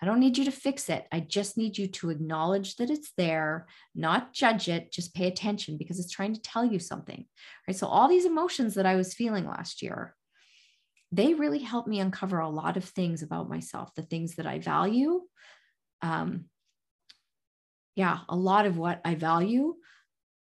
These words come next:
and also things that I needed to question in myself, old wounds that needed to be healed because I'm not eight and I'm allowed to have a voice, right? I am heard, I am seen by me.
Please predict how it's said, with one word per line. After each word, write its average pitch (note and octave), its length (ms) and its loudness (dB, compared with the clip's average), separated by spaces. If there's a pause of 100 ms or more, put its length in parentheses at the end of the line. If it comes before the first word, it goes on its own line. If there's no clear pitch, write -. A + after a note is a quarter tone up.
(280)
and E3+ 460 2 (100)
also F#3 380 2
things F3+ 380 -2
that F3 120 -2
I E3+ 120 0
needed E3 320 -2
to - 80 -8
question F3 500 -2
in E3 100 -2
myself, E3+ 720 -2 (160)
old E3+ 300 -2
wounds F#3 360 -2
that - 120 -4
needed E3 300 -4
to - 80 -8
be D#3 160 -4
healed F3+ 520 -4
because D#3 320 -8 (140)
I'm - 160 -4
not E2+ 300 -4
eight F#3 440 -4 (460)
and E3 100 -2
I'm E3 120 -2
allowed E3 320 -4
to F3+ 80 -4
have F3 180 0
a F#3 60 0
voice, F3 640 -4 (580)
right? B3+ 300 -2 (400)
I E3+ 140 4
am F#3 240 4
heard, F#3+ 440 0 (100)
I D#3+ 160 2
am G3+ 200 2
seen F3 560 -2 (1300)
by F#3+ 200 2
me. G3 400 2